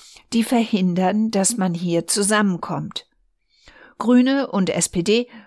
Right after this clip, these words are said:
konkurrieren um das gleiche gesellschaftliche Spektrum, die sogenannte Mitte der Gesellschaft.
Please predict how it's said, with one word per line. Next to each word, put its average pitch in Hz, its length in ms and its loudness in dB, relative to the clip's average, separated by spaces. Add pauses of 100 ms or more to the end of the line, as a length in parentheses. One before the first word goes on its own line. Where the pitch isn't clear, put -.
(100)
konkurrieren 226 1040 2
um 180 220 -4
das 165 240 -4
gleiche 190 600 0
gesellschaftliche 190 840 -2
Spektrum, 214 640 -2 (460)
die 233 80 4
sogenannte 214 880 2
Mitte 208 480 4
der 214 180 2
Gesellschaft. 220 800 0